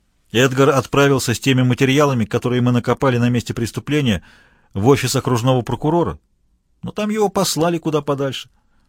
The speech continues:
Сказали, что передавать это дело в суд из-за каких-то там сомнений и мелких несовпадений не будут. Отпечатки убитой были на ноже?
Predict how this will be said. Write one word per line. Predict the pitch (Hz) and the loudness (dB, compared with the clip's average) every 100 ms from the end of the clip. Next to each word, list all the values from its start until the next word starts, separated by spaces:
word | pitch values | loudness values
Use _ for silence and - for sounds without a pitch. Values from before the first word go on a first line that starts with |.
| _ _ | _ _
Сказали, | - - 139 139 113 | -4 2 4 4 2
что | - | -4
передавать | 95 123 123 127 147 127 | -4 0 2 2 2 0
это | 113 113 | -2 -4
дело | 110 127 107 | -2 0 0
в | |
суд | - 147 117 | -2 -4 -4
из-за | 117 92 92 | -4 -4 -2
каких-то | 120 156 135 110 | -2 -2 -4 -6
там | - 127 | -4 -4
сомнений | 110 131 127 135 160 180 160 123 | -2 -2 -2 -2 -2 -2 0 -2
и | 127 131 | -2 -2
мелких | 131 160 190 - 107 | 0 2 2 -2 -6
несовпадений | 113 - 107 - 123 160 202 131 | -6 -6 -8 -2 0 0 0 0
не | 98 143 208 | 0 2 2
будут. | 147 143 139 135 - _ _ _ _ _ _ _ _ _ _ _ | 2 0 0 -4 -8 _ _ _ _ _ _ _ _ _ _ _
Отпечатки | - 151 220 - 214 202 - 196 | -2 -2 0 2 2 2 0 0
убитой | 175 180 180 180 190 | 0 -2 0 0 0
были | 190 247 190 | 2 2 2
на | 127 | 2
ноже? | 110 85 80 | 0 -2 -8